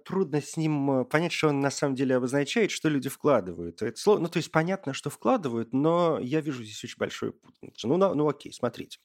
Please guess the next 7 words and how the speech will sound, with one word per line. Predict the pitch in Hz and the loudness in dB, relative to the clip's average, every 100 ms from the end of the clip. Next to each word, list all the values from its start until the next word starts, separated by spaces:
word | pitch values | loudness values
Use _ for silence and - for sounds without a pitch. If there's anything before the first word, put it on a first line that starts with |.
| - - - - - | -18 -14 -12 -12 -4
Допустим, | 101 147 240 - - 151 | 2 4 2 0 4 6
лох — | 160 233 - - | 8 6 2 0
это | 175 175 170 165 | 0 2 4 4
действительно | 165 - 151 | 2 -4 -2
плохой, | 135 127 - 98 80 _ - | 6 6 6 -4 -6 _ -20
опираясь | - 117 143 139 - | -2 2 4 4 2
на | 123 123 120 117 113 | 2 4 4 4 2